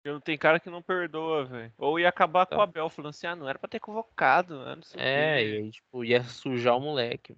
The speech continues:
Speaker 1: É. E, tipo assim, mano, eu já fico imaginando o que vai acontecer com o Luan, velho. Porque eu t-, já tinha visto uma entrevista nele que ele ficou, acho que ele tava indo até em psicólogo depois de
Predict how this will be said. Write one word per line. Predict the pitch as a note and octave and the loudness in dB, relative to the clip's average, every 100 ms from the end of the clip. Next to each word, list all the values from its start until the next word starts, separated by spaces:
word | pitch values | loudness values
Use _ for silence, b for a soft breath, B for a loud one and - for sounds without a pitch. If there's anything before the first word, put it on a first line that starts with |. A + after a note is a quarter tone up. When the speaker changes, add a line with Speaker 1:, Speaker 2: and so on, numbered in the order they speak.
| _ - | _ -8
Speaker 1:
É. | B2 C3 C#3 D3 B2 B2+ _ _ _ _ _ _ _ _ | -4 -2 0 -2 -4 -10 _ _ _ _ _ _ _ _
E, | C#3 C3 | -14 -12
tipo | - | -6
assim, | D3 - D#3 D3 | -6 -6 -8 0
mano, | D#3 C3+ C3 | 0 0 -2
eu | C3+ | -2
já | C3+ | -2
fico | - - | -4 0
imaginando | D#3 D#3 D3+ D#3 | 0 0 -4 -4
o | |
que | - | 2
vai | D3+ | 2
acontecer | D#3 D3+ D3+ | 2 -4 -6
com | - | 0
o | D#3 | 4
Luan, | D3 C#3 C3+ | 8 8 6
velho. | B2 A2+ | 2 0
Porque | - A#2+ A2+ | -2 -8 -2
eu | B2 | -2
t-, | A#2+ - B2+ | -4 -10 -2
já | A#2+ B2 | 0 2
tinha | C#3 | 0
visto | A#2+ B2 | 0 0
uma | C3+ | 0
entrevista | C3+ C3+ B2 - C3 | 2 2 2 4 6
nele | B2 - | 6 2
que | - | 0
ele | C3+ C3+ | 0 0
ficou, | - - D3 D3 C#3+ B2+ A2 - - - _ _ _ _ _ _ _ _ _ _ _ _ _ _ _ _ - | -4 -4 2 6 8 8 4 -2 -12 -20 _ _ _ _ _ _ _ _ _ _ _ _ _ _ _ _ -14
acho | A2+ - | -12 0
que | B2 | 0
ele | A#2 A#2+ | 2 0
tava | C3+ A#2+ B2+ - | 0 0 -2 -4
indo | B2+ C3 | -6 -4
até | C3+ B2+ C3 | -4 2 2
em | |
psicólogo | B2+ - - - C3+ D3 C#3 | 2 -6 -2 4 6 6 2
depois | B2+ - | -2 -2
de | B2+ | -4